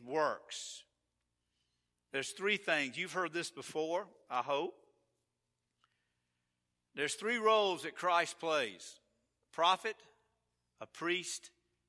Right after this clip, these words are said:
and a king. Jesus' primary office is that of a king. His name alone, Christ, anointed one.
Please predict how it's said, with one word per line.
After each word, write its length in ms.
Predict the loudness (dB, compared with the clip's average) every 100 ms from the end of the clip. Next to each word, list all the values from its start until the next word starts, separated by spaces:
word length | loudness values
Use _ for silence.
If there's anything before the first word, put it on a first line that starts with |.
| -8
and 120 | -8
a 40 |
king. 420 | -6 -4 -4 -4 -12 -20 _ _ _ _ _ _ _ _ _ _ _ _ _ _ _ _ _ _ -2
Jesus' 340 | 0 2 -2
primary 600 | 0 4 6 6 6 8
office 560 | 8 6 4 -2 -8 -8
is 160 | -8
that 520 | -2 2 4 2 -2 -16 _ _ _ _ _ _ _ _ _
of 140 | -10 -10
a 60 |
king. 400 | -8 -6 -6 -8 -14 _ _ _ _ _ _
His 240 | 0 2
name 240 | 8 8 8
alone, 480 | 10 10 8 4 -6
Christ, 720 | 4 10 12 12 10 2 -10 -14 -20 -8 -2
anointed 720 | -2 0 4 6 4 2 -2
one. 420 | -4 -4 -4 -6